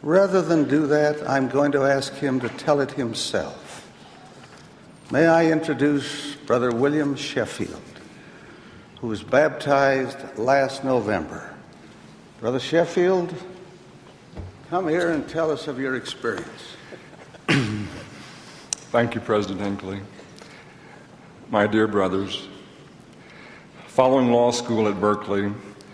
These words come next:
Speaker 2: I developed a successful private practice,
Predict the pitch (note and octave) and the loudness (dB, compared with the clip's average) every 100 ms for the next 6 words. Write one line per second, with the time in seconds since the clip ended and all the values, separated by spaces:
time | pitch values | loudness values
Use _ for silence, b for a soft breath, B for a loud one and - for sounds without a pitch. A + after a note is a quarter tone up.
0 | B B B B - B2+ C3+ A#2 B2+ C3 | B B B B 0 4 4 4 4 2
1 | - G#2+ G2+ - - D3+ - - C3+ A#2+ | 2 2 0 -4 4 4 4 0 0 2
2 | A2+ A2+ A#2 - G#2 F#2 - A2 B2 - | 2 2 0 -2 -2 -2 -2 -8 -8 -12
3 | - | -14